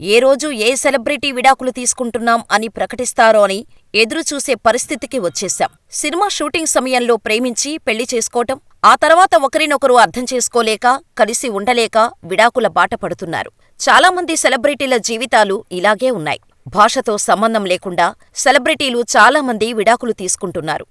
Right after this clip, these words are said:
తెలుగులో నాగచైతన్య, సమంత, పవన్ కళ్యాణ్, రేణు దేశాయ్, డైరెక్టర్ క్రిష్, ఇలా చెప్పుకుంటూ పోతే చాలా పెద్ద లిస్టే ఉంటుంది.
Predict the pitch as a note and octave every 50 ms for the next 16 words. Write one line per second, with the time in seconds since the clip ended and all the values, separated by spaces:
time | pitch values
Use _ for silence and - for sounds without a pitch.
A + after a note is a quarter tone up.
0 | _ _ A3 G#3+ A3+ A#3 A#3 A3+ A3 A3 C4 A#3 G#3 G3+ A3 A#3+ A#3 - B3 A3
1 | - G#3 G3+ G3+ G#3 F#3+ F#3+ - - F#3+ F#3 G#3 G#3 - A3+ A#3+ A#3+ - _ G#3+
2 | G#3+ A#3 B3+ B3 - A#3 A3 A3 G#3 G3 F3 F#3 G3 G3+ A3 G#3+ G#3 G#3+ G#3+ -
3 | B3 A3+ A#3+ - _ _ - - G#3 G#3+ B3 B3+ - C4 A#3 G3+ - - G#3+ A3
4 | - - - - - _ _ _ _ _ _ - B3 C4 D4+ D4+ - - D4+ C4+
5 | - E4 - E4+ D4 D4+ C#4 - C#4 B3 A#3 B3+ C4 C#4 - - A#3+ G#3+ A#3 B3+
6 | B3+ - G#3+ F#3 E3 B3 A#3+ B3+ A#3+ - - C#4+ C4+ C4 B3+ G#3 - D#3 C#3+ C3
7 | -